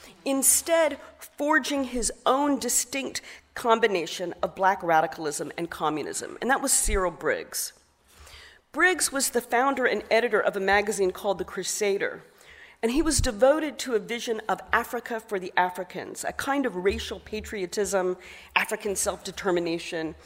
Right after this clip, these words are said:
and renaissance of African culture. What was novel in his vision was how he merged black nationalism and revolutionary socialism.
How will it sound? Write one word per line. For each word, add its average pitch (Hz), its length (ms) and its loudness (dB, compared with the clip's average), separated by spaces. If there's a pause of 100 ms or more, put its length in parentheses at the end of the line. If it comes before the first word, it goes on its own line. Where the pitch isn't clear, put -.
(240)
and 180 200 2
renaissance 175 640 0
of - 200 -4
African 165 440 -2
culture. - 560 -10 (640)
What - 140 0
was 240 200 2
novel 311 520 -2
in 240 140 -4
his 220 280 -4
vision 233 540 -6 (460)
was 254 200 4 (100)
how 269 160 2
he 294 160 -6
merged 285 680 0
black 226 280 -4
nationalism 208 920 -4 (500)
and 220 220 4
revolutionary 165 640 0
socialism. 254 840 0